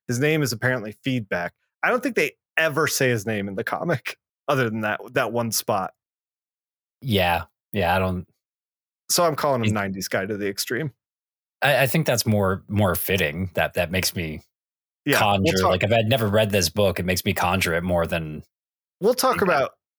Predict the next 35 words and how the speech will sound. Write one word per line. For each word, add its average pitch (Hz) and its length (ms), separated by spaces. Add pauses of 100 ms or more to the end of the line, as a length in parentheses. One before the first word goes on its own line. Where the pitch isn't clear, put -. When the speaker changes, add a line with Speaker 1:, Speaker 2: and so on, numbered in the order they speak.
(360)
Speaker 1:
his 143 200
visual 113 840
look 117 680
Speaker 2:
<laughs> - 460
Speaker 1:
in 127 100
a 110 60
minute. 120 440
Speaker 2:
His - 160
visage. 98 760
Speaker 1:
<laughs> - 420
His 135 200
vis-, - 420 (160)
his, 160 260 (320)
his 170 180
horrifying 135 760
visage. 123 600 (160)
Speaker 2:
<laughs> - 60 (1700)
Speaker 1:
While 170 160
setting 226 360
up 226 140
for 208 80
the 170 80
show, 160 340
a 117 40
roadie 151 300
was 131 100
shot 143 240
and 139 80
killed 131 260
by 110 140
nineties 127 460
guy 139 180
to 120 120
the 123 120
extreme. 120 560